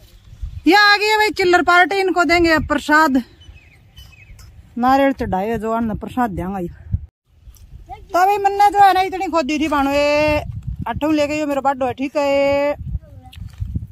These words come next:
अठे तक इतनी खोदी थी बाणो। हाँ खुद ही कम है और खोदनी पड़ेगी,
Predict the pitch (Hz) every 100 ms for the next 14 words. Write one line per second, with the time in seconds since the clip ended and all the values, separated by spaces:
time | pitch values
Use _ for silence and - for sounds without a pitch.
0 | - - - - - 208 240 240 - -
1 | - - - - - - - - - 269
2 | 320 311 269 240 214 214 240 208 240 -
3 | - - - - 247 277 294 285 381 339
4 | 349 349 339 381 _ - - - 277 311
5 | 311 302 311 285 254 247